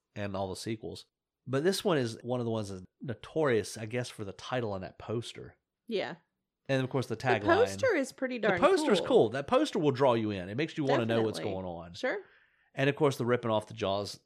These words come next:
Speaker 1: two tagline, you know,
Speaker 2: Yeah.
Speaker 1: which was genius, I thought. That's the best
Speaker 2: Yeah.
Speaker 1: thing about it. And like I said earlier, I'd watch Saxon read the phone book, you know.
Speaker 2: Mm-hmm.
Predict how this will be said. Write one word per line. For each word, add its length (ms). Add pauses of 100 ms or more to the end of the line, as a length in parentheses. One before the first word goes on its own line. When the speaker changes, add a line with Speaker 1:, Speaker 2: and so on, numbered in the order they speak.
Speaker 1:
two 220
tagline, 720
you 100
know, 60
Speaker 2:
Yeah. 200 (280)
Speaker 1:
which 220
was 140
genius, 520
I 120
thought. 380
That's 180
the 100
best 160
Speaker 2:
Yeah. 120
Speaker 1:
thing 60
about 300
it. 100 (1160)
And 200
like 200
I 60
said 140
earlier, 320
I'd 140
watch 240
Saxon 400
read 200
the 80
phone 300
book, 360
you 140
know. 80
Speaker 2:
Mm-hmm. 120